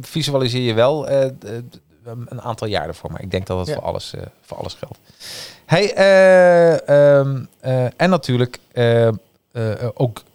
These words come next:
Speaker 1: delen. Vraag ook om de, om de gast, als hij er trots op is, ook om de podcast te delen. Want, eh, want dat gebeurt ook bijna nooit. Dus dat wilde ik nog even plaatsen bij positieve invloed krijgen op de mensen om je heen.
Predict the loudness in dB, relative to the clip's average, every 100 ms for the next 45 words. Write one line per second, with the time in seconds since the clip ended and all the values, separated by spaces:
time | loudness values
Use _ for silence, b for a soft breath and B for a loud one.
0 | _ -12 -2 0 0 -2 -4 -4 -4 0
1 | 0 0 -2 -4 0 2 2 2 -2 -8
2 | b b b _ -4 -4 0 0 0 -6
3 | -12 -4 -2 0 0 0 0 -10 -8 -10
4 | -8 -8 -2 -2 -2 -8 -6 -6 -6 -4
5 | -6 -4 -2 0 -2 -10 b b b b
6 | b -2 -2 -2 -8 -4 -2 -2 -2 -4
7 | -6 -8 -8 -6 -8 -2 -2 -2 -6 -8
8 | -10 -14 _ _ -6 -4 -2 -2 -2 -2
9 | -2 -4 -4 -2 -2 -2 0 -2 0 -2
10 | -2 -4 -6 -4 -4 -4 -2 -2 -2 -2
11 | -2 -2 -2 0 0 0 -2